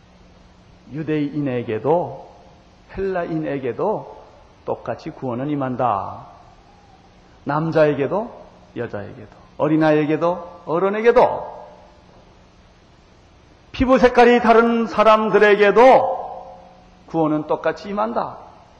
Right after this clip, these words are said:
원시인에게도 현대인에게도 시대를 초월하여 누구에게든지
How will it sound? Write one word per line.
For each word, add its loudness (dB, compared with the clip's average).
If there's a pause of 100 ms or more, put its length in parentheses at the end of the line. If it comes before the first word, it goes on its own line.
(300)
원시인에게도 2
현대인에게도 -2 (680)
시대를 2
초월하여 4
누구에게든지 4